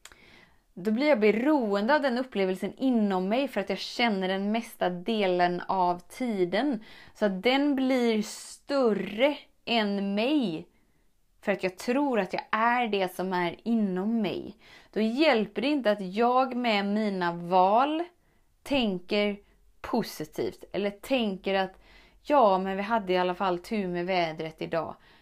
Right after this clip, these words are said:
För att det kommer inte liksom skifta någonting inombords. Det blir ingen frekvenshöjning. Det blir ingen medvetenhetsskifte.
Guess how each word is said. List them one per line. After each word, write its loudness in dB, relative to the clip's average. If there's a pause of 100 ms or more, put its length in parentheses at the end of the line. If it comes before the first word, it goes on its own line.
(140)
För -6
att -4
det -2
kommer -2
inte -4
liksom -4
skifta -2
någonting 0
inombords. 0
Det -8
blir -2
ingen -2 (340)
frekvenshöjning. -2
Det 0
blir 2
ingen 0
medvetenhetsskifte. -4